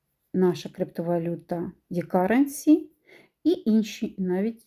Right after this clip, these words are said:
е, всі інші, які тут вказані. На сайті, е, Є Ке Ар Money ви маєте можливість ознайомитися з курсом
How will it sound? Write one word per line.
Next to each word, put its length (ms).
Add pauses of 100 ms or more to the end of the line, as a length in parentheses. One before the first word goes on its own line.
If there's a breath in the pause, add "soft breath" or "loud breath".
е, 240
всі 440
інші, 360
які 260
тут 220
вказані. 540 (880 loud breath)
На 160
сайті, 680 (360)
е, 340
Є 120
Ке 280
Ар 200
Money 500
ви 240
маєте 460
можливість 840
ознайомитися 880
з 80
курсом 640